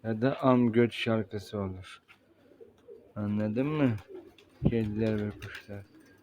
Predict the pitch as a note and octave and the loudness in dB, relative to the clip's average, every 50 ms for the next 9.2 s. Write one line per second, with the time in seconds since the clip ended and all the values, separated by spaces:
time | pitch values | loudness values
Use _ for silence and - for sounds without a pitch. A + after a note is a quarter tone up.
0 | - - - - A2+ A#2+ A#2+ A#2 A2 B2 C#3 C#3 B2 - - _ - - - - | -20 -18 -8 -2 2 2 2 4 6 6 6 6 6 2 -4 _ -18 -14 -10 -4
1 | - B2+ B2 B2 B2 A#2+ - - - A2+ G#2+ - - - B2 A#2+ A2+ - B2+ B2 | 0 2 4 4 4 2 0 -4 -8 -10 -10 -10 -2 0 2 2 2 4 4 4
2 | B2 A#2+ A#2 A#2 A2+ A2 G#2+ G#2 G#2 F#2+ F#2 F#2+ F#2+ F#2+ F#2+ F#2 F#2 - _ _ | 6 6 4 4 2 2 0 0 -2 -4 -8 -8 -8 -8 -8 -10 -10 -14 _ _
3 | _ _ _ _ - - _ _ _ _ - A2 A2+ A2 A2 A2+ A2+ A2+ A2+ - | _ _ _ _ -20 -20 _ _ _ _ -6 -2 0 2 2 2 2 0 -2 -4
4 | - - A2+ G#2 G2+ A2+ A2 G#2 G2+ F#2 F#2 G#2 G#2 F#2+ F2+ - _ _ _ _ | -4 -4 -4 0 0 0 0 0 0 -4 -6 -6 -8 -8 -8 -12 _ _ _ _
5 | _ _ _ _ _ _ _ _ _ - - - - - - - - - - - | _ _ _ _ _ _ _ _ _ -20 -20 -20 -20 -20 -20 -20 -20 -20 -20 -20
6 | - _ _ _ _ _ _ _ - - B2 A#2+ A2+ A2+ A2 G#2 - - A2+ G#2+ | -20 _ _ _ _ _ _ _ -4 -2 0 2 2 2 0 -2 -4 -4 -4 -2
7 | G#2 G#2 G2+ G2 F#2+ - - A2+ G#2+ G#2 G2 F#2+ - A2 G#2 G2 G2 G2 F#2+ F#2+ | -2 -2 -4 -6 -6 -6 -4 -2 -2 -2 -4 -6 -6 -6 -6 -4 -4 -4 -4 -6
8 | F2+ F2+ F2+ F2+ F2+ F2+ F2+ F#2 - - - _ _ - D3 D#3 C#3+ - _ _ | -6 -6 -6 -6 -6 -8 -8 -12 -16 -20 -20 _ _ -8 -8 -8 -8 -12 _ _
9 | - C#3 C3 | -14 -12 -12